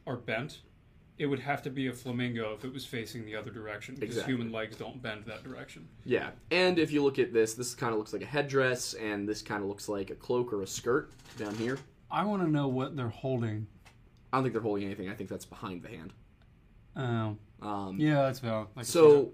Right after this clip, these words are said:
Speaker 2: what I went and did was I compared the two.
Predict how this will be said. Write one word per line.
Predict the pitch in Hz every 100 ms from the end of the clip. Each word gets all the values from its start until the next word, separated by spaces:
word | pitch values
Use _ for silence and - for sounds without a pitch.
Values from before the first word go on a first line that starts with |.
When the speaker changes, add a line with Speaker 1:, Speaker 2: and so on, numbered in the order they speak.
| -
Speaker 2:
what | 127 139
I | 165
went | 240 180
and | 135
did | 117 113 113 - 113
was | 120 110 107 104 101 - - -
I | 110 104 101 98 95 - - - - - - - - - - - - -
compared | 104 175 175
the | 113
two. | - 104 127